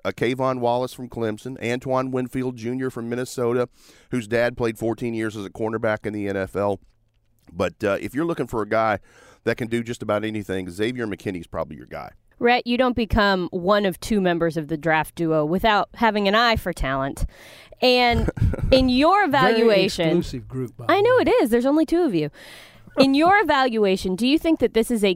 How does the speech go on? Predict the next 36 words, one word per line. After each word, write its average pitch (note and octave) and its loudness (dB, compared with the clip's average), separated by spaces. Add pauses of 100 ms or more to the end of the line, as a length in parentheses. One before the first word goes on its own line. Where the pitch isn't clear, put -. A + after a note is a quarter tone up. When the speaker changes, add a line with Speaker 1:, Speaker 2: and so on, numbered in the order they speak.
(220)
Speaker 2:
good A3+ 4
year F#3 0
for - -6
safeties - -8 (160)
overall? D3+ -6
Speaker 1:
No. - -4 (220)
No, F2+ -2
I F2 0
don't. F#2+ -2
A-, F2+ -4
and G#2 0
I G2 0
think B2 -6
it's - -4 (840)
a - -8
couple B2 -2
of B2 0
these B2 -4
top B2 -2
guys A#2 -2
we A#2+ -6
mentioned G#2+ -4
and G2 -4
then F#2+ -2
some F#2 -10
solid A2 -4
contributor G2 -6
type F#2+ -6
guys F2 -4
that - -4
will F#2+ -10
be F#2 -8
rotational F2+ -8 (640)
safeties, G2 -8
uh, F2 -6 (120)
i-, G1+ -20